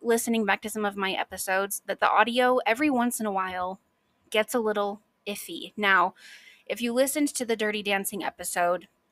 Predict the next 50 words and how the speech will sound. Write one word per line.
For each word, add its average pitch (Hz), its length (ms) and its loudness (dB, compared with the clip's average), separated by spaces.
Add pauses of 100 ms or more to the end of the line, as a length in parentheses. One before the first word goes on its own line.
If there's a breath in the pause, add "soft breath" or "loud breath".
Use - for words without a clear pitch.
(160)
that 214 180 6
audio 208 380 4
did 190 180 -4
have 190 180 -4
a 185 60 -2
hard 170 220 -2
time, 165 340 -6
and 165 100 -8
it's 165 120 -10
because 185 340 -8
I 180 100 0
only 175 200 -2
have 180 260 -4
one 180 220 -2
microphone, 190 600 -2
and 185 140 -6
Josie 185 320 -4
and 180 100 -4
I 185 80 -2
were 190 120 -6
doing 185 240 -6
our 180 100 -2
best - 260 -2
to 185 80 -8
share 196 300 2
it. - 240 -8 (1400 loud breath)
I'm 214 160 4
sorry 180 240 -2
about - 240 -6
that, - 220 2 (300)
but 196 140 10
a 233 40 8
lot 226 160 8
of 233 80 2
you 240 100 2
have 233 140 0
said 196 240 0
you 190 80 -2
loved 180 220 0
that 175 120 0
episode, - 480 -6
which 185 180 -8
is 196 140 -6
great 156 240 -2
'cause 190 160 -6
I 175 160 0
also 180 320 -2
loved 165 220 -4
that - 120 -6
episode. - 520 -8